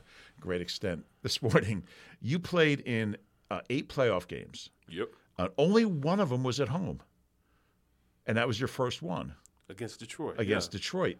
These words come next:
Speaker 1: Every
Speaker 2: Yep.
Speaker 1: other one was either on the road or at a neutral site,
Speaker 2: Yep.
Speaker 1: being the Super Bowl with Pittsburgh. In that one home playoff game, it was a fifty-eight to thirty-seven win against the Lions and Lomas Brown, who had guaranteed a win, if you remember.
Speaker 2: Yep.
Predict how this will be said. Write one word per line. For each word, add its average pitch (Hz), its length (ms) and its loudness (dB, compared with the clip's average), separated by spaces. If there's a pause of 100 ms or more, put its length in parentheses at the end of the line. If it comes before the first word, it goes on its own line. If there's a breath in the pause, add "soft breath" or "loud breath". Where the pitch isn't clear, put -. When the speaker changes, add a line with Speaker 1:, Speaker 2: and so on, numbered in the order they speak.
Speaker 1:
Every 143 220 4
Speaker 2:
Yep. 160 60 8
Speaker 1:
other 151 140 6
one 127 260 2
was 104 160 0
either 107 360 2 (380)
on 113 140 6
the 135 80 6
road 113 440 8
or 98 240 4
at 95 140 0
a 87 60 0
neutral 87 320 -4
site, 82 420 -6
Speaker 2:
Yep. 98 240 -4
Speaker 1:
being 90 140 -2
the 87 60 -2
Super 104 260 -2
Bowl 82 160 -4
with 82 120 -6
Pittsburgh. 92 400 -2 (520 loud breath)
In 180 240 6
that 156 200 6
one 131 260 2
home 127 280 4
playoff 110 400 2
game, 92 140 -6
it 85 40 -6
was 95 140 -6
a 85 60 -4
fifty-eight 127 540 -4
to 135 80 -6
thirty-seven 117 640 -2
win 101 280 -2 (480 soft breath)
against 101 300 -2
the 131 80 -2
Lions 98 500 0
and 95 140 0
Lomas 101 300 4
Brown, 92 320 4
who 92 80 0
had 92 100 -2
guaranteed 98 440 -2
a 104 40 -4
win, 92 260 -4 (580 soft breath)
if - 120 -14
you 92 80 -8
remember. 92 540 -4
Speaker 2:
Yep. 123 260 0